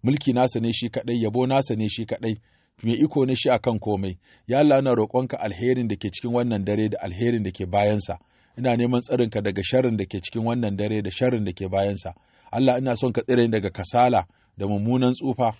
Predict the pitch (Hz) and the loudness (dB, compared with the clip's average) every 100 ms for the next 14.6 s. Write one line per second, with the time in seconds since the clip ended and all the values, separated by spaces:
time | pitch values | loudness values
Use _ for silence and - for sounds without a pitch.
0 | _ _ - 127 - - 127 123 120 110 | _ _ -2 0 0 -2 0 0 0 -4
1 | - 107 117 113 101 107 123 107 - 107 | -4 -2 -2 0 -2 -2 -4 -4 -6 -8
2 | 104 98 101 98 - 90 82 85 - - | -6 -2 -2 -2 -6 -4 -6 -8 -18 -20
3 | _ _ _ _ _ _ _ _ _ _ | _ _ _ _ _ _ _ _ _ _
4 | _ _ _ _ _ - 117 104 123 117 | _ _ _ _ _ -4 0 2 2 2
5 | 107 104 107 110 98 98 107 98 110 113 | 0 -2 -2 0 0 0 0 0 -4 -4
6 | 107 107 110 101 92 101 101 104 101 90 | 2 2 2 -2 -2 -2 0 0 0 -2
7 | 107 98 98 101 - 104 101 104 113 - | -4 -4 -6 -8 -8 -6 -6 -8 -10 -4
8 | 120 117 95 90 110 104 95 - _ _ | -4 -4 -8 -6 -6 -8 -12 -14 _ _
9 | - 110 110 98 135 - 107 107 101 87 | -2 0 2 0 -6 -4 -2 -2 -4 0
10 | 123 - 110 107 101 98 101 101 104 110 | -2 -2 -6 -6 -8 -6 -4 -4 -4 -6
11 | - 98 117 - 95 _ _ _ _ _ | -4 -4 -4 -10 -18 _ _ _ _ _
12 | 104 110 95 104 101 113 120 - - 127 | -2 -2 0 0 2 0 -2 -6 -4 -4
13 | 117 - 101 - _ _ - 120 113 - | -4 -6 -8 -8 _ _ -2 0 0 -4
14 | - 101 95 104 107 80 | -8 -6 2 2 2 -2